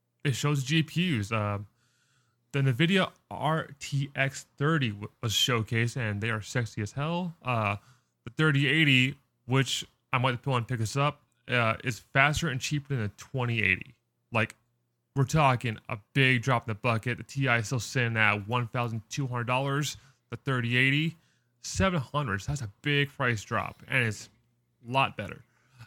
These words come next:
Uh, if you want something a little reasonable, there's a thirty seventy, and that's with the same level as a T I for five hundred. And then,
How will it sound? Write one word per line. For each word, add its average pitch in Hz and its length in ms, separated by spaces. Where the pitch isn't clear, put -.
Uh, 151 160
if 127 80
you 143 80
want 156 160
something 151 180
a 143 40
little 120 160
reasonable, 170 520
there's 127 160
a 113 80
thirty 117 240
seventy, 151 640
and 107 340
that's 123 180
with 120 100
the 113 40
same 131 360
level 127 180
as 101 60
a - 40
T 127 200
I 131 320
for 156 80
five 131 300
hundred. 95 300
And 143 240
then, 196 300